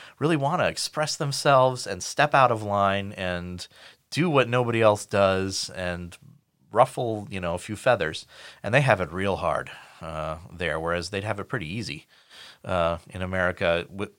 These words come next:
expressing that part of themselves. And, uh, with me,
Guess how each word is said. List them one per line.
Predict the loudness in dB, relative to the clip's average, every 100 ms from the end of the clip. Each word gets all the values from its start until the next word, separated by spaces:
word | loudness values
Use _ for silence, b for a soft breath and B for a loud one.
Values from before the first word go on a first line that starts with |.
| _ _ -14
expressing | -4 0 0 -2
that | -8 -6
part | -8
of | -10
themselves. | -12 -10 -10 -10 -16 _ _ _ _ _ -20 _ _ -12 -2
And, | 0 0 -2 0
uh, | 4 4 4
with | 0 -2
me, | -2 0 -2 -4